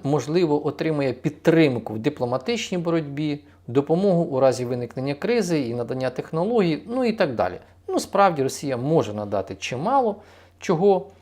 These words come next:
Північній Кореї, але не так багато, тому що у них справді також величезні проблеми.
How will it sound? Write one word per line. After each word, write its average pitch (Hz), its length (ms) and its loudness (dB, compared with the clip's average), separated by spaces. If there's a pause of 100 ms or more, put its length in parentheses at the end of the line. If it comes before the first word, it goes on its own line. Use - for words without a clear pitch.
(160)
Північній 185 460 0
Кореї, 170 520 4 (320)
але 151 540 4
не 131 320 0
так 135 220 4
багато, 131 360 0
тому 117 280 -6
що - 200 -8
у 110 40 -4
них 120 180 -6
справді 110 420 -2
також 113 300 -6
величезні 113 480 -4
проблеми. 170 520 -2